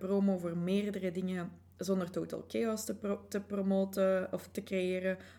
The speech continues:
Hoe onderscheid je u van de rest?" Ik denk dat dat een algemene vraag was, maar oké. Ehm, lanceert je je evergreen producten opnieuw? Wat voor soort content moet je maken voor verschillende soorten publieken?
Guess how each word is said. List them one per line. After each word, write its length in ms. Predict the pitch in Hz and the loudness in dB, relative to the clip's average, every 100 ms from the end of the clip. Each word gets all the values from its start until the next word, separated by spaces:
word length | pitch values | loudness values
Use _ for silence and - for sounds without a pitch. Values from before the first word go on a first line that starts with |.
| - | -2
Hoe 120 | 202 | 2
onderscheid 500 | 202 185 - 190 190 | 2 0 0 -2 0
je 80 | - | -2
u 80 | |
van 140 | 185 180 | 0 0
de 60 | |
rest?" 200 | 175 196 | 0 -2
Ik 100 | 175 | -2
denk 120 | 170 190 | -2 -2
dat 100 | 190 | 0
dat 100 | 175 | -2
een 60 | |
algemene 440 | 165 175 165 180 190 | 0 0 0 0 0
vraag 260 | 180 185 | -2 -4
was, 200 | 202 196 | -4 -4
maar 180 | 175 170 | -4 -6
oké. 280 | 170 196 196 196 - - - - | -4 -2 -2 -4 -16 -18 -16 -2
Ehm, 400 | 185 180 180 180 - | 2 4 2 -2 0
lanceert 480 | 190 196 208 208 | 2 2 2 0
je 160 | - - | -2 0
je 60 | 190 | 2
evergreen 480 | 190 208 190 196 | 2 2 2 2
producten 420 | 196 180 175 - - | 2 -2 -4 -6 -8
opnieuw? 540 | - 196 220 220 226 - - - | 0 4 4 4 2 -2 -16 -8
Wat 160 | - 190 | -4 -2
voor 100 | 202 | 0
soort 280 | 185 170 | -2 -2
content 340 | - 220 214 196 | -2 -2 0 0
moet 160 | 202 | -2
je 80 | 202 | 0
maken 240 | 180 180 175 | -4 -4 -6
voor 120 | 170 | -6
verschillende 360 | 170 185 180 | -6 -4 -4
soorten 240 | 170 170 - | -4 -8 -8
publieken? 540 | 165 165 196 208 196 | -6 -2 -2 0 -2